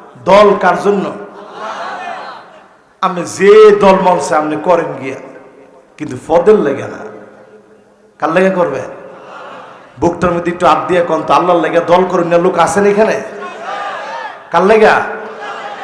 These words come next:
মাশাআল্লাহ, হাতটাও উঠাইছে একটু দেরিতে, এরপরে এখনো কয়জনে উঠাইছে না যে, "হুজুর, আমি করতাম না, বেহুদা কইয়া লাভ নাই।"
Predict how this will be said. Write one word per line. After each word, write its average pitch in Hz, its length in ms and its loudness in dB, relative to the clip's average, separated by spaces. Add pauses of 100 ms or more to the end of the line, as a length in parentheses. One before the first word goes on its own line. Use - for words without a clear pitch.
(420)
মাশাআল্লাহ, 131 480 -8
হাতটাও 147 480 0
উঠাইছে 170 380 -2
একটু 151 160 -8
দেরিতে, 160 460 -6
এরপরে 147 300 -6
এখনো 165 280 -2
কয়জনে 160 360 -2
উঠাইছে 139 340 -6
না 120 100 -12
যে, 117 120 -10
"হুজুর, 139 420 -8 (240)
আমি 127 260 -10
করতাম - 400 -2
না, 120 100 -12
বেহুদা 147 480 -4
কইয়া 135 140 -6
লাভ 110 300 -10
নাই।" - 160 -18